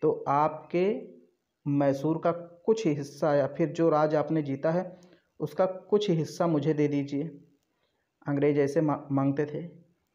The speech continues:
या फिर आप व्यापार में हमें छूट दे दीजिए, बिना कर के हमें व्यापार करने दीजिए। तो ये सारी छूट मांगते थे अंग्रेज़। तो इससे क्या हुआ, धीरे धीरे अंग्रेज़ों का प्रभाव बढ़ता चला गया। ओके,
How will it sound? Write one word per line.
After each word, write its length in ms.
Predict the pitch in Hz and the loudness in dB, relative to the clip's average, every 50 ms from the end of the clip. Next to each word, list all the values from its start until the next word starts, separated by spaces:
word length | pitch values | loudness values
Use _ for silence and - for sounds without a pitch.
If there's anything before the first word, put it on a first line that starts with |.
| _ _ _ _ | _ _ _ _
या 100 | 147 156 | 0 0
फिर 180 | 147 - 170 165 | 2 2 4 4
आप 100 | 165 156 | 4 4
व्यापार 400 | 147 156 147 - - 151 151 156 | 4 2 2 4 4 2 4 4
में 100 | 165 156 | 4 4
हमें 120 | 156 160 151 | 4 2 2
छूट 280 | 147 - - 151 147 147 | 0 -2 -4 -4 -2 0
दे 120 | 147 151 | 0 0
दीजिए, 280 | 139 147 139 139 147 143 | 0 0 -2 -2 -4 -4
बिना 240 | 135 139 139 147 147 | 0 0 0 0 0
कर 240 | 147 - 151 147 147 | 0 0 0 0 0
के 120 | 147 - | 0 0
हमें 180 | 147 143 143 143 | 0 2 0 2
व्यापार 360 | 139 143 135 135 139 135 139 139 | 2 0 0 0 0 -2 -2 -2
करने 240 | - 139 139 135 | 0 0 0 0
दीजिए। 260 | 131 135 135 131 - - | 0 -2 -6 -8 -10 -14
तो 540 | - - _ _ _ _ _ _ _ - | -20 -20 _ _ _ _ _ _ _ -4
ये 40 | 156 | -2
सारी 200 | 147 160 160 180 180 | 0 2 2 0 0
छूट 280 | 180 - 160 160 160 | 0 0 0 0 2
मांगते 320 | 165 151 139 143 143 160 151 | 2 0 0 0 0 -2 0
थे 100 | - 131 | 0 0
अंग्रेज़। 380 | 127 117 139 170 196 214 - - - - - _ _ _ _ _ _ _ _ _ | 0 2 2 0 0 -2 -4 -8 -16 -20 -20 _ _ _ _ _ _ _ _ _
तो 60 | - 160 | -2 -2
इससे 220 | 160 160 - 185 | 0 0 -2 -2
क्या 160 | 175 196 190 | 0 2 2
हुआ, 140 | 185 185 190 | 4 4 2
धीरे 300 | 170 147 147 160 175 190 185 | 2 2 2 2 2 2 0
धीरे 260 | 151 151 151 165 190 240 - - - - - _ _ _ _ _ _ _ _ _ _ _ _ _ _ _ _ - _ _ - | 0 0 0 0 -2 -2 -4 -10 -16 -20 -20 _ _ _ _ _ _ _ _ _ _ _ _ _ _ _ _ -20 _ _ -8
अंग्रेज़ों 480 | 160 156 151 151 156 151 147 156 180 175 | -4 -2 0 2 2 0 0 0 -2 -2
का 120 | 180 175 | -2 -4
प्रभाव 400 | 170 - 147 139 139 151 160 156 | -4 -2 -4 -2 0 0 0 0
बढ़ता 280 | 151 139 127 - - 160 | 0 -2 -2 0 -2 -2
चला 240 | 160 - - 139 131 | -2 0 0 0 2
गया। 160 | 123 120 123 - | 0 0 -2 -4
ओके, 280 | - 139 - 226 214 | -6 -4 0 0 0